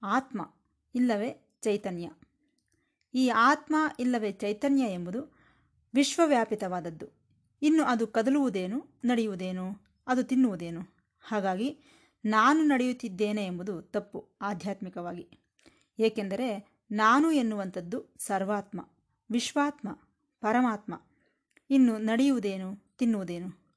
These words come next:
ಆದ್ದರಿಂದ ನಾನು ನಡೆಯುತ್ತಿದ್ದೇನೆ ಎಂದರೆ ನನ್ನ ದೇಹ ನಡೆಯುತ್ತಿದೆ, ನಾನು ತಿನ್ನುತ್ತಿದ್ದೇನೆ ಎಂದರೆ ನನ್ನ ದೇಹ ತಿನ್ನುತ್ತಿದೆ.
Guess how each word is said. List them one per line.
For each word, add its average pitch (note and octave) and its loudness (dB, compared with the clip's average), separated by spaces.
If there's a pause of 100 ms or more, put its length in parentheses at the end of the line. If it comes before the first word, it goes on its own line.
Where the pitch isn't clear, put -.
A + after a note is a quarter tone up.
(140)
ಆದ್ದರಿಂದ F#3 -6 (560)
ನಾನು A3+ 6
ನಡೆಯುತ್ತಿದ್ದೇನೆ G#3 0
ಎಂದರೆ F3+ -8 (260)
ನನ್ನ A3+ 4 (180)
ದೇಹ A#3 4
ನಡೆಯುತ್ತಿದೆ, F#3 -4 (540)
ನಾನು B3+ 4
ತಿನ್ನುತ್ತಿದ್ದೇನೆ G#3 -4
ಎಂದರೆ F#3+ -10
ನನ್ನ B3 6 (140)
ದೇಹ C#4 6 (260)
ತಿನ್ನುತ್ತಿದೆ. G#3 -4